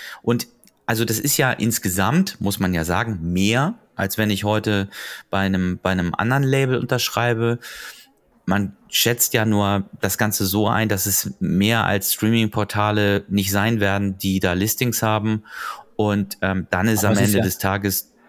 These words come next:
Speaker 1: die Summe, die rauskommt, einfach viel zu gering. Also
Speaker 2: Aber es ist ja nicht am Ende mehr, als wenn du sagst, ich veröffentliche das auf Spotify selber.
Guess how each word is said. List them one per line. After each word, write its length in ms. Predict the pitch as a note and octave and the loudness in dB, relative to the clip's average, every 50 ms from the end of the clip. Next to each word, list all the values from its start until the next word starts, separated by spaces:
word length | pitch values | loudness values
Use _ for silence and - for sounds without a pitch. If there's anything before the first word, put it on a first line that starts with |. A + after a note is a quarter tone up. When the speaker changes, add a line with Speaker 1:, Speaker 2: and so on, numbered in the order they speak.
| - | -2
Speaker 1:
die 60 | G#2+ | 0
Summe, 260 | G2 G2+ A2 A#2+ A2+ G#2 | 2 2 2 2 2 2
die 100 | G2+ G#2+ | 2 0
rauskommt, 520 | F2+ F#2+ G2+ G#2 - - - A2 G2+ F#2+ | 2 2 0 0 -2 -2 -2 0 0 0
einfach 260 | - E2+ F#2+ - F#2 - | 0 0 -2 -2 -4 -4
viel 240 | - - - G#2+ G2 | -4 -2 -2 -2 0
zu 140 | - - G2 | 0 -2 -2
gering. 360 | F#2+ F#2 E2 F2+ F2+ F2 D#2 | -2 -2 0 0 0 -2 -2
Also 240 | - - F2+ F2+ F2+ | -2 0 0 2 2
Speaker 2:
Aber 60 | F2+ | 2
es 40 | - | 2
ist 100 | A#2 A2 | 2 2
ja 80 | C3+ B2+ | 2 2
nicht 160 | C3 B2 C3+ | 2 2 2
am 60 | B2 | 4
Ende 200 | B2 B2 B2 A#2+ | 4 4 4 4
mehr, 280 | A#2 A#2+ A#2+ B2+ C3 B2 | 4 4 4 4 4 2
als 160 | B2 B2 - | 2 2 2
wenn 140 | B2+ B2 B2 | 0 2 2
du 60 | A#2+ | 2
sagst, 400 | A#2+ A#2+ A#2+ A#2 - - - - _ _ _ _ _ | 2 2 2 0 -2 -8 -14 -16 _ _ _ _ _
ich 240 | - B2 - - - | -4 -2 -2 -2 -2
veröffentliche 840 | - - A#2+ A#2+ B2+ B2 A#2 A#2 A2+ - A#2+ A2+ A2 G#2+ G#2 - - _ _ _ _ - - - - | -2 0 0 0 2 2 2 2 2 2 2 2 4 4 2 2 0 _ _ _ _ -20 -20 -6 -2
das 180 | - A2 - A2+ | -2 -2 0 0
auf 180 | A2+ G#2+ - - | -2 0 -2 -2
Spotify 520 | - - - A#2+ A2+ A#2 - - G2+ G2+ | -2 0 0 0 0 0 0 0 0 0
selber. 320 | G2+ G#2 A2 G#2 F#2 - | 2 2 2 0 0 -4